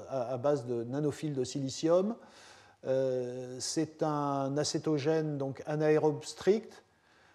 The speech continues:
Alors, euh, en fait, je vais montrer qu'on peut y compris travailler en, en, en aérobiose, euh, et, avec un anaérobe, euh, strict, parce que, euh, à la base de ces nanophiles,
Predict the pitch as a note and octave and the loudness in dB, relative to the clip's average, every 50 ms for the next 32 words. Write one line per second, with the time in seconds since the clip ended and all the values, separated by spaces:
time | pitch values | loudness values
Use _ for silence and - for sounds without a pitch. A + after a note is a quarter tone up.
0 | _ _ _ _ - C#3+ C#3 C#3+ D3 C#3+ C#3 C3+ C3+ C3+ C3 C3 B2+ B2 B2+ A#2+ | _ _ _ _ -8 -2 0 2 4 6 6 6 6 6 6 6 6 6 4 0
1 | - - - C3+ - - F3 D#3+ - - D3+ C#3+ C3+ B2 - C3+ C#3+ C#3+ D3 D3+ | -2 -4 -4 0 6 8 6 6 8 8 6 8 8 6 4 6 6 6 6 4
2 | D3 - - F#3 F#3 - D#3 C#3+ - D#3 D3 C#3+ - - - _ _ - A3 G#3 | 2 2 2 2 2 2 0 -2 0 -2 -2 -2 -4 -12 -20 _ _ 0 0 2
3 | - F#3 D#3+ - - A3 A3 - D#3+ D#3 D#3 D3+ D#3 D#3+ D#3 D#3 C#3+ - A2+ B2+ | 2 2 0 0 -2 -2 0 2 4 4 4 4 4 4 2 2 0 -2 -4 -6
4 | C3 B2+ B2+ - - B2 B2 A#2+ A#2 B2 B2+ C3 C3 C3 A2 - B2+ B2 B2 B2 | -6 -4 -6 -6 -6 -6 -6 -6 -4 -4 -6 -6 -6 -8 -8 -10 -10 -8 -6 -2
5 | B2 C#3+ D#3+ F3 F3 E3 D#3 D3+ C#3+ C#3 D3+ D3 D3 D3+ E3 F#3 F3+ E3+ - - | 2 6 8 8 8 8 8 6 6 6 8 8 8 8 6 4 -2 -8 -14 -18
6 | - _ _ _ _ _ _ _ _ _ _ _ - - C3 B2+ B2 A#2+ A#2 A#2 | -20 _ _ _ _ _ _ _ _ _ _ _ -6 -2 0 0 2 2 2 0
7 | A#2 A2+ A2+ A2 - A#2 A#2+ A2+ - - C3 A#2+ G#2+ - - A#2 - - - C3+ | 0 0 0 -2 -2 -4 -8 -8 -10 -12 -14 -16 -16 -16 -16 -16 -10 -6 -2 -2
8 | C3 C#3 C#3 C#3+ C#3 C#3 C#3 C#3+ C#3 C#3 C3+ A#2+ C3+ C3 C3 B2+ - - - B2+ | -2 -2 -2 -2 -2 -2 0 2 4 4 4 4 4 2 0 -2 -2 -4 -8 -8
9 | C3 A#2 A2+ A2 - - - F#3+ G#3+ G#3 - - - D3+ - - - - F3+ F3 | -6 -6 -6 -6 -6 6 8 8 8 8 6 -2 -2 -2 -2 0 4 8 8 8
10 | G3+ G#3 - - - - - - _ _ _ _ - C#3+ C#3 C3+ - - D3 C#3+ | 8 8 4 0 -12 -20 -20 -20 _ _ _ _ 0 0 2 2 2 2 4 4
11 | C#3+ C#3 C3+ D3+ E3+ F3+ F#3 F3 D3+ B2+ A2 - - - - _ _ _ _ _ | 4 6 10 12 12 12 12 12 10 6 0 -4 -10 -14 -18 _ _ _ _ _
12 | _ _ - - - C3+ B2+ - - C#3 C#3+ D3 D3 C#3 B2+ - - D#3 E3 F#3 | _ _ -14 -6 -4 -2 0 2 2 4 4 6 6 4 4 4 4 4 4 6
13 | G#3 G#3 | 6 4